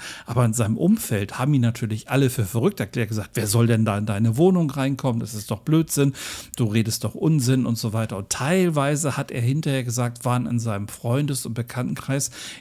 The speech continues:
ebenfalls Stasi-Mitarbeiter, die in die gleiche Kerbe reingeschlagen haben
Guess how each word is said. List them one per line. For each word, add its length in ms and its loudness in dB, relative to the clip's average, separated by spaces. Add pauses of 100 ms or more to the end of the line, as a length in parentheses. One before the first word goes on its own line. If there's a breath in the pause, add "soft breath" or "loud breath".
(120 loud breath)
ebenfalls 680 4
Stasi-Mitarbeiter, 1040 0
die 220 -6
in 100 0
die 140 0
gleiche 420 0
Kerbe 600 -4
reingeschlagen 880 2
haben 240 0